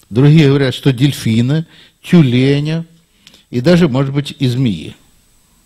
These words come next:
Странно, да? Мы не знаем, какой это был кожа. Но тхелет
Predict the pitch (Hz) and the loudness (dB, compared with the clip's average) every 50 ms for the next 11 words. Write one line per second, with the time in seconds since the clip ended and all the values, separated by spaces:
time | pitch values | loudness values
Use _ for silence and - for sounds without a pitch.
0 | _ _ _ _ _ _ _ _ _ _ _ _ _ _ _ _ _ _ _ _ | _ _ _ _ _ _ _ _ _ _ _ _ _ _ _ _ _ _ _ _
1 | _ _ _ _ _ _ _ _ _ _ _ _ _ _ _ _ _ _ _ _ | _ _ _ _ _ _ _ _ _ _ _ _ _ _ _ _ _ _ _ _
2 | _ _ _ _ _ _ _ _ - - - 120 101 85 80 82 82 85 123 180 | _ _ _ _ _ _ _ _ -14 -8 -6 -6 -6 -6 -8 -12 -12 -6 -6 -4
3 | 185 165 - - 123 143 156 151 135 104 104 95 85 85 - - - - - 85 | -4 -6 -8 -10 -8 -8 -8 -8 -8 -10 -12 -16 -16 -18 -20 -20 -16 -10 -10 -8
4 | 82 - - - 98 - - - - - 98 98 90 87 82 - - - - - | -8 -10 -12 -14 -16 -16 -18 -20 -16 -10 -6 -4 -4 -4 -6 -10 -14 -18 -18 -18
5 | - - _ - _ - - - - - - - - - - - - 135 147 139 | -20 -20 _ -20 _ -20 -20 -20 -20 -20 -20 -20 -20 -20 -12 -4 0 2 2 2
6 | 107 78 123 123 - - 196 220 226 226 226 220 220 | 2 0 -6 -8 -4 0 2 2 2 2 -2 -4 -6